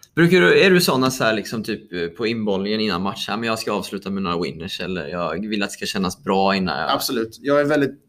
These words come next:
Speaker 2: visuell av mig på det sättet, så att säga. Så att, eh,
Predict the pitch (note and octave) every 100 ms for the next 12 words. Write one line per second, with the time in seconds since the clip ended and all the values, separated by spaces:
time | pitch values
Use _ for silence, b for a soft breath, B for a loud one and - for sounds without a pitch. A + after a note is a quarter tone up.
0 | _ A#2 _ C3 C#3 C3+ C#3+ A#2 B2+ A2+
1 | G#2+ - A2+ G#2+ A2 G2 F#2+ A2 G#2 A2
2 | G2 F2+ A2 G#2+ _ A#2 A2+